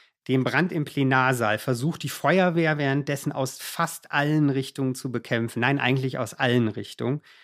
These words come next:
Sie hat Schläuche durch alle Portale des Baus im Süden, Westen, Norden, Osten gelegt. Und es gibt alte Fotografien, die sind wirklich beeindruckend. Auf denen sieht man,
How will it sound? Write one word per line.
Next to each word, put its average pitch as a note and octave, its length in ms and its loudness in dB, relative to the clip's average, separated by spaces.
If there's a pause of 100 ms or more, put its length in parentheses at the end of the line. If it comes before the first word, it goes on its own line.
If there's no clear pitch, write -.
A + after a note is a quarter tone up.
(180)
Sie C3 200 0
hat D3 220 0 (200)
Schläuche D3 640 4
durch C#3 220 -2
alle E3+ 240 4
Portale C#3+ 680 0
des A2+ 200 -6
Baus B2+ 640 -2
im B2 160 -4
Süden, C#3 320 -2
Westen, C3+ 380 -2
Norden, B2+ 260 -2
Osten C#3+ 400 -4
gelegt. B2+ 380 -2
Und C3+ 100 -6
es - 140 -12
gibt D#3 260 -2
alte D#3+ 240 0
Fotografien, D#3 800 0
die C#3+ 100 2
sind C#3 200 -2
wirklich C#3 320 -6
beeindruckend. C3 640 -2
Auf C3 140 -6
denen C3 200 -2
sieht C#3+ 280 -4
man, D3+ 260 2